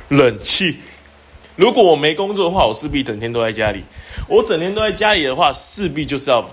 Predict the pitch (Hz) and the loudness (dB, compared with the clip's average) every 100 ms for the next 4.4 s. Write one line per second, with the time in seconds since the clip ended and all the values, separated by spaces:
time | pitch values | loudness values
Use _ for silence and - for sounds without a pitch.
0 | - 85 69 127 120 120 107 71 113 - | -12 -12 -8 -8 -4 -4 -4 -6 -12 -10
1 | - - - - 151 160 190 247 214 143 | -12 -12 -20 -8 -2 -2 2 2 2 -2
2 | 156 185 185 170 120 156 175 127 117 117 | -4 -2 -2 -2 -4 0 0 0 -2 -4
3 | 120 147 156 - - 160 165 - 117 113 | -2 -2 -4 -6 -2 -2 -2 -6 -6 -8
4 | - - 117 | -10 -12 -12